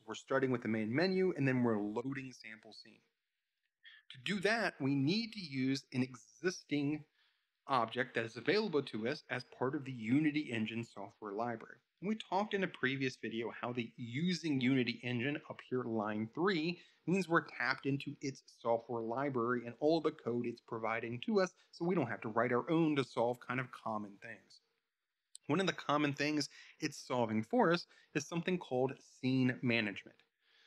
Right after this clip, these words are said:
So we have sample scene or we have menu scene. Sometimes we wanna manage those. We wanna load one or create one or, or do kind of all number of things. As part of that, we have something called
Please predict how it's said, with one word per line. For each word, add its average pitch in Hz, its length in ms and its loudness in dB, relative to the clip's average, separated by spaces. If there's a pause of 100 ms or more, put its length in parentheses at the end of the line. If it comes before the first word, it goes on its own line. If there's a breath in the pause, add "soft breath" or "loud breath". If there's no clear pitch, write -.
(140 soft breath)
So 190 340 2
we 131 320 0
have 156 300 0 (200)
sample 113 300 -6
scene 202 580 -2
or 120 180 4
we 113 140 0
have 98 240 -6
menu 190 400 2
scene. 175 580 -2
Sometimes 123 400 -6
we 120 120 0
wanna 120 180 0
manage 117 500 0
those. 120 240 2
We 110 100 0
wanna 107 220 0
load 170 320 4
one 151 460 4
or 110 80 -2
create 151 380 -2
one 135 180 0
or, 123 220 -4
or 127 160 -10
do 131 100 -2 (100)
kind 120 220 0
of 113 80 -12 (100)
all 135 200 0
number 104 340 -2
of 95 140 -20
things. - 360 -12 (1300 soft breath)
As 95 100 2
part 311 280 4
of 143 80 2
that, 110 320 -2 (160)
we 147 100 0
have 233 260 -2
something 139 380 -2
called 90 460 -4